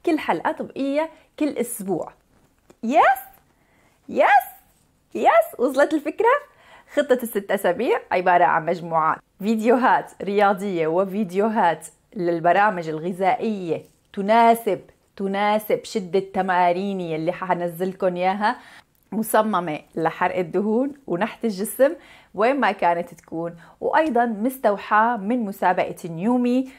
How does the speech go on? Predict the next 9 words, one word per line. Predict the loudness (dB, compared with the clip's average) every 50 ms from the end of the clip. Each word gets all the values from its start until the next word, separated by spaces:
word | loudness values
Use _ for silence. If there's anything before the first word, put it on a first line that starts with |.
| _ _
مسابقة | -14 -8 -4 -2 -2 -2 -2 -4 -8 -10 -12 -12
نيومي | -12 -10 -8 -8 -8 -8 -8 -8 -8 -10 -12 -14 -20 -20 _ _ _
اللي | -10 -8 -6 -6 -6
شافوا | -6 -2 2 2 2 2 0 -4 -4
مئات | -4 -4 -6 -8 -6 _ 2 4 4 4 2 0 -2
البنات | -4 -2 -2 -2 -2 -2 -2 -4 -4 -6 -6 -8 -16 -20 -20 -20 _ -8
نتائج | -8 -2 0 2 2 2 2 0 -4 -4 -4 -8 -14 _ _
ولا | -10 -6 -2 0 2 2 2 2 2
أروع | 0 0 2 2 2 2 0